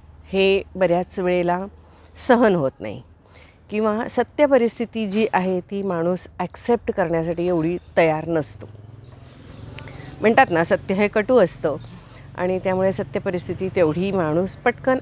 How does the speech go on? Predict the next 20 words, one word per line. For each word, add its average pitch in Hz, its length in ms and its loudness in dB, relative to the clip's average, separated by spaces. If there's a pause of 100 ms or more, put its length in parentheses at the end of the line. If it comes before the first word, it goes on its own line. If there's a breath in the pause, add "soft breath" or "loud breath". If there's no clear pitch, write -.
ॲक्सेप्ट - 420 -4
करू 175 180 2
शकत 190 400 -4
नाही. 151 260 -6
त्यामुळे 190 400 -4
शब-, 196 320 -2 (540 loud breath)
अर्थ 262 240 4
जरी 277 340 4
तो 214 80 2
असला 180 400 2
तरी 185 140 -4
शब्द 226 320 -2
जरा 202 300 2
चांगला 175 500 4
असावा 143 460 0 (800 loud breath)
असं 208 240 2
माणसाला 175 540 2
वाटत 165 340 0
असतो. - 280 -8 (720 loud breath)
म्हणजे 208 560 4